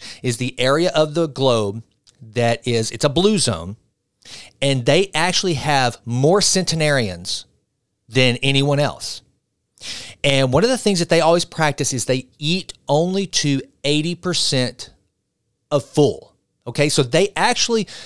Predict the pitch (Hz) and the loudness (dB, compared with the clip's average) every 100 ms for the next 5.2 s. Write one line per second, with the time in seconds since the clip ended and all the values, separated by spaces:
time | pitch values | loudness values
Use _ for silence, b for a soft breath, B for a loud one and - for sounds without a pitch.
0 | B B B 135 135 160 240 - 208 190 | B B B -2 0 2 2 2 2 2
1 | 175 - 175 165 151 151 131 117 151 165 | 0 0 2 4 4 2 2 4 4 4
2 | 165 160 160 - 127 - 131 104 - 117 | 2 2 2 0 -2 2 2 0 -2 0
3 | 127 123 131 117 92 - _ - 156 110 | 2 2 2 0 0 -6 _ -2 -2 -2
4 | 139 160 156 - 151 123 139 - - 127 | -2 -2 -4 -2 0 2 0 -2 2 4
5 | 92 78 | 2 -4